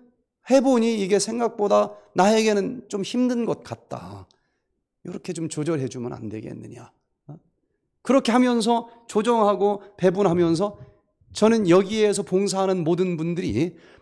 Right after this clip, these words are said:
너무 힘들어가지고 이것 때문에 병 나는 사람 하나도 없기를 바라요. 오히려 이 봉사를 하면서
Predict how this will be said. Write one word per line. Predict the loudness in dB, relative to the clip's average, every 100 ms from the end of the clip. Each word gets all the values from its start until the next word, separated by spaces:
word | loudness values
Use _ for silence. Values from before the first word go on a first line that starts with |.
| -8
너무 | -4 0 2 4 6
힘들어가지고 | 6 4 6 6 8 6 4
이것 | 6 8 8 8
때문에 | 8 10 8
병 | 8 8 10
나는 | 10 10
사람 | 8 10
하나도 | 8 8 6
없기를 | 4 0 -4
바라요. | -4 -6 -8 -8 -14 -20 -20 -20 _ _ _ _ _ _ _ _ 6
오히려 | 10 12 12 12 12 10 6 -4 -8 -16 -20 -4
이 | 0 4
봉사를 | 4 6 6 6
하면서 | 6 6 4 4 0